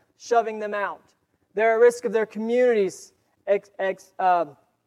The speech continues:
um, excommunicating them. There's the word I was looking for. They're in danger of their very lives being taken from them.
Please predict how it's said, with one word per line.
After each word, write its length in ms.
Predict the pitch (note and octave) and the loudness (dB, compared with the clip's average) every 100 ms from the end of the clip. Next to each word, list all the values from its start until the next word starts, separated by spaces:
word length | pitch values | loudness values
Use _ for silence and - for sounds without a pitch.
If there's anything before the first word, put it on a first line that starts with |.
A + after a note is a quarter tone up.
| _ _ _ _ _ _ _ _ _ _ _ _ _ | _ _ _ _ _ _ _ _ _ _ _ _ _
um, 180 | F3 F3 G#3+ | -10 -4 -2
excommunicating 880 | A3 - B3 C#4 C#4+ B3 A3 F#3+ F#3 | -2 -2 0 2 2 2 0 0 -4
them. 160 | E3 | -2
There's 200 | F3+ F#3 | 0 0
the 60 | F3 | -2
word 180 | E3+ D#3 | -2 -2
I 60 | |
was 140 | D3 D3+ | -4 -8
looking 160 | D3 | -10
for. 320 | B2+ D#3 D#3+ - _ _ _ _ _ _ _ | -8 -6 -6 -12 _ _ _ _ _ _ _
They're 160 | F#3+ A#3 | -4 -4
in 100 | G3+ | -4
danger 380 | G#3 A3+ G3+ | -4 -4 -6
of 80 | F#3+ | -8
their 140 | F#3 F3 | -8 -6
very 300 | F#3+ G#3 G3 | -6 -4 -2
lives 420 | F3+ F3+ F3 D3 | -2 -2 -4 -10
being 200 | E3 D#3+ | -16 -12
taken 360 | E3+ D#3+ D#3+ | -10 -10 -12
from 200 | C3+ C#3+ | -20 -20
them. 200 | C#3 C3+ | -20 -20